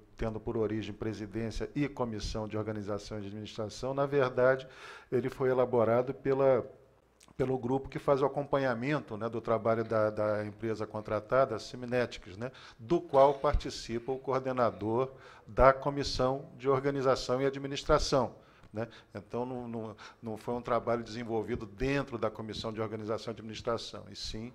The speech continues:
por esse grupo de acompanhamento da Seminetics, né, para, é, é, cumprir a nossa obrigação, né, de deixar o, o cal estruturado e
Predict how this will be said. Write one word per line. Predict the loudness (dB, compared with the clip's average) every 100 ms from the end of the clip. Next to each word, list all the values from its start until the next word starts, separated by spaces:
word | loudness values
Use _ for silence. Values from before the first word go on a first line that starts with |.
| -18 -20 _
por | -6
esse | -4 -4 -6
grupo | -8 -6 -8 -6 -8
de | -4
acompanhamento | -4 -2 -4 -2 -2 -4 -6 -8 -8
da | -10
Seminetics, | -8 -10 -4 -2 -2 -4 -14 -10
né, | -10
para, | -4 4 6 6 2 -4 -16 -18 -16 0
é, | 4 4 6 4 2
é, | -2 -20 -20 -20 -18
cumprir | -6 -2 4 6 8
a |
nossa | 6 2 0
obrigação, | -2 0 -2 -2 -2 -2
né, | -2
de | -4
deixar | -4 -4 -2 0 2 2
o, | 0 -4 -10 -20 -20 _
o | -12
cal | -6 2 2 2 0 -6 -16 -20 _ _
estruturado | -12 -8 -6 -2 2 4 4 2
e | -4